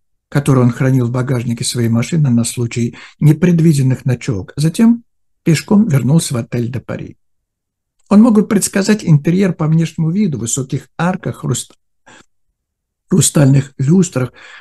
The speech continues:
и крутой лестнице вестибюля чувствовалась величественность. Но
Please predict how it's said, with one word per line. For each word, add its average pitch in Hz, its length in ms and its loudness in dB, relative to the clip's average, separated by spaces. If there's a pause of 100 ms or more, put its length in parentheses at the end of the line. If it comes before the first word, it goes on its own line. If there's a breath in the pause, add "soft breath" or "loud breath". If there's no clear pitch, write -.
(140 loud breath)
и 160 100 0
крутой 143 380 2
лестнице 147 440 2
вестибюля 165 520 0
чувствовалась 147 580 -4
величественность. - 920 -2 (380)
Но 165 540 4